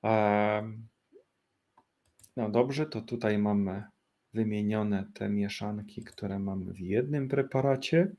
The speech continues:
I teraz pójdziemy sobie nie w kierunku wątroby, tylko już bardziej detoksu,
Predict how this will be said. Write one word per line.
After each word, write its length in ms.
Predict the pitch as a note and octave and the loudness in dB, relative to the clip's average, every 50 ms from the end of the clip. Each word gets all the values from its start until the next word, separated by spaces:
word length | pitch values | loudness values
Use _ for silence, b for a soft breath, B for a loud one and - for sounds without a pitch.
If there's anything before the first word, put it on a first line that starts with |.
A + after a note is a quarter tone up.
| B B B B B B B B B B | B B B B B B B B B B
I 80 | A2+ A2 | -6 4
teraz 360 | - C3 C3+ C#3+ - - - | 6 6 6 6 4 2 -2
pójdziemy 500 | - A#2+ A#2 A2+ C3+ B2+ B2+ A#2+ A#2 A2+ | 2 2 6 6 6 6 4 2 0 -2
sobie 320 | A#2 - A#2+ A#2 A#2 A2+ | -2 -4 0 2 4 6
nie 180 | A2+ A#2+ C3+ C3+ | 6 6 6 4
w 80 | C3+ - | 2 0
kierunku 500 | - B2 A2+ A2+ A#2 A#2 A2+ - A2+ G#2 | 0 0 2 4 4 4 2 2 0 0
wątroby, 640 | G#2+ A2 G#2+ G#2+ - - - B2 B2+ B2+ C3 C#3 | 2 2 0 0 -2 -4 2 4 4 4 4 0
tylko 340 | C3+ - - A#2+ A2+ - A2+ | -4 -4 -8 -10 -2 0 0
już 220 | A2 A2 G#2+ G#2+ G2+ | 2 2 0 -2 2
bardziej 500 | G2+ A#2 A#2+ A#2+ A#2 A2+ A2+ A2 G#2+ G2+ | 4 4 4 4 2 2 0 0 2 2
detoksu, 920 | G#2+ A2+ - - - G#2+ - - - - - - A2 A#2+ D3 F#3 A#3 A3+ | -2 -4 -4 -4 -6 -6 -6 -8 -12 -14 -4 2 4 6 6 6 4 2